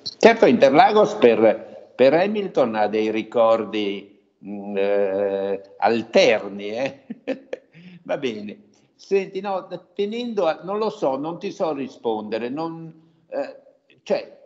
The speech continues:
ritorna sul piatto il discorso di questa garetta cosa serve, ecco, perché, eh, siamo sempre a livello del "ma potrebbe succedere qui là",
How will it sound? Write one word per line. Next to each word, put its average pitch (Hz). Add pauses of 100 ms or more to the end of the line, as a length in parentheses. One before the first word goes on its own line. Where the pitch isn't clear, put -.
(160)
ritorna 202 (240)
sul 180
piatto 226
il 160
discorso 131
di 117
questa 214
garetta 190
cosa 147
serve, 113
ecco, 147
perché, 139 (420)
eh, - (140)
siamo 190
sempre 214
a 180
livello 180
del 151
"ma 180
potrebbe 190
succedere 180
qui 175
là", -